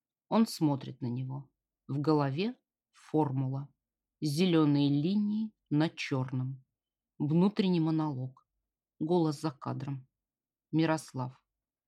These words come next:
Семь лет. Семь лет я шёл к этому. Ночные смены,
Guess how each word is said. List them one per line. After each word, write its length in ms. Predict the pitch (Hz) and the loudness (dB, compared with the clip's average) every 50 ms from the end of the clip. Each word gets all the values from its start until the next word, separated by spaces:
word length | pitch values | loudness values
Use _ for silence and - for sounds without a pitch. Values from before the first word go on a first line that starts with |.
| _ _ _ _ _ _ _ _ _ _ _ _ _ _ _ _ _ | _ _ _ _ _ _ _ _ _ _ _ _ _ _ _ _ _
Семь 720 | - - - - - - - 190 220 233 226 220 214 208 | -16 -14 -14 -12 -12 -6 0 2 4 4 6 6 4 4
лет. 480 | 185 156 135 131 131 131 131 131 131 _ - - _ _ _ _ _ _ | 2 0 -2 -2 -2 -2 -4 -4 -6 _ -20 -20 _ _ _ _ _ _
Семь 720 | - - - - - - - 202 226 240 233 220 214 208 | -18 -18 -16 -16 -10 -2 2 4 6 6 8 6 6 6
лет 560 | 190 170 160 156 151 175 208 226 220 _ - | 6 6 6 6 4 4 2 0 -2 _ -4
я 200 | 139 127 123 127 | -2 0 0 0
шёл 500 | 131 - - - - 165 185 190 180 - _ | -2 -6 -10 -4 -4 -2 -2 -2 -6 -10 _
к 100 | - - | -8 -6
этому. 540 | 131 127 131 - - 147 127 131 147 143 - _ _ _ _ _ _ _ _ _ - | -6 -6 -6 -8 -12 -10 -8 -8 -10 -10 -14 _ _ _ _ _ _ _ _ _ -2
Ночные 540 | 143 156 156 151 - - - 196 196 190 151 | -2 0 0 -2 -4 -2 0 2 2 2 0
смены, 840 | - - - - 151 143 143 147 170 185 190 175 170 170 165 | -4 -8 -8 -4 0 2 2 2 2 0 0 -2 -4 -4 -6